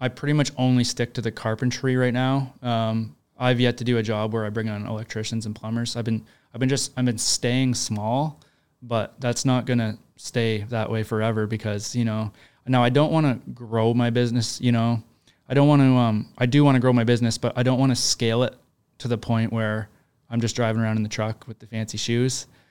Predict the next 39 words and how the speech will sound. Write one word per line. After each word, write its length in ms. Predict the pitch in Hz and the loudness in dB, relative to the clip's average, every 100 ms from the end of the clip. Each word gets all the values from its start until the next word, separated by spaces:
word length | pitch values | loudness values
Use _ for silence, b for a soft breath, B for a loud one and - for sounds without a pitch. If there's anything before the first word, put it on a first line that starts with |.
| b b | b b
Uh, 200 | 113 110 | -6 -4
so 160 | 113 131 | 0 2
I'm 100 | 123 | 4
just, 260 | 123 123 - | 2 0 -2
I'm 80 | 123 | -2
s-, 240 | - - - | -2 -4 -8
I'm 100 | 120 | -6
starting 540 | 110 - - 123 131 131 | -4 -2 0 0 2 2
out 200 | 127 131 - _ | 2 -2 -8 _
super, 680 | - - 135 131 131 127 120 | -8 -4 0 0 0 0 -2
uh, 280 | 120 110 107 - | -6 -6 -6 -10
small 720 | - - - 117 131 160 156 b b b _ | -16 -16 -6 -2 0 -2 -6 b b b _
and 180 | 120 117 | -2 2
then, 340 | 113 110 107 - | 2 0 -2 -6
you 120 | 120 | -6
know, 160 | 110 104 | -4 -2
work 260 | 113 113 | -2 -2
my 220 | 120 113 110 | 0 0 0
way 240 | 110 110 | 0 0
up. 260 | 110 123 - b b b | -2 -4 -8 b b b
And 120 | 117 110 | -6 -4
I 60 | |
th-, 140 | 107 - _ | -6 -12 _
I'm 240 | 123 117 123 | -4 -2 -2
definitely 300 | 123 123 113 | -2 -2 -6
at 60 | |
the 60 | 117 | -8
point 260 | - 110 | -12 -8
now 240 | 107 104 110 | -6 -6 -6
where, 280 | 107 113 - - | -6 -10 -14 -10
you 120 | 117 | -8
know, 140 | 104 | -6
we 60 | 110 | -6
can 120 | 113 | -6
start 260 | - 110 110 | -6 -6 -4
doing 200 | 120 110 | -4 -2
some 100 | 120 | -2
bigger 180 | 113 113 | -2 -4
jobs, 560 | 110 110 110 113 - | -4 -2 -2 -4 -6